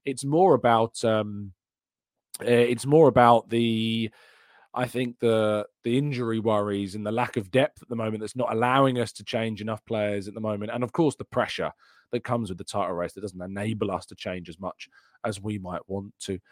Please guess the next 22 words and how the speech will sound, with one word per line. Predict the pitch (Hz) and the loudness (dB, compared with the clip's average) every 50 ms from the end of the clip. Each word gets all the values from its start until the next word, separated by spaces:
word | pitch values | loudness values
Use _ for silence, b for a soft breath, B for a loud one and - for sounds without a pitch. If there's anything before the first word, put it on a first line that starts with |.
| B B B B B - | B B B B B 0
Uh, | 151 151 151 | 0 2 2
Simon | - - 196 196 190 190 | 4 8 8 8 8 8
says, | 160 185 175 | 4 4 4
"I | 165 | 4
still | - - 220 220 | 8 12 12 12
want | 208 190 180 | 12 12 10
Ramsdale | 180 180 180 165 147 - 170 160 156 | 6 6 6 4 4 6 6 6 6
to | 143 135 | 4 -2
start | - - 160 156 156 143 139 | 4 8 10 10 10 10 6
again | - - 151 151 156 156 156 151 143 | 4 4 6 6 6 4 2 -2 -6
for | - - 147 147 | -2 4 6 8
Arsenal | 151 151 139 - 143 131 | 8 8 6 4 -2 -4
because | 131 - 127 | -4 -2 -2
I | 127 135 | -2 2
notice | 135 147 147 139 135 - | 4 4 4 4 2 0
Raya | 139 143 139 135 123 | 2 2 2 2 0
concedes | - 135 123 - 139 135 123 113 | -4 -8 -6 -4 -2 -2 -2 0
very | 127 131 127 127 131 | 0 0 0 2 0
easily | 135 127 113 117 104 | 0 -2 -2 -6 -8
compared | - 117 107 123 120 113 - | -8 -8 -4 -2 -2 -2 -2
to | 110 | -4
Rambo. | 117 123 123 120 117 120 120 123 | -2 -2 -2 -2 0 0 2 2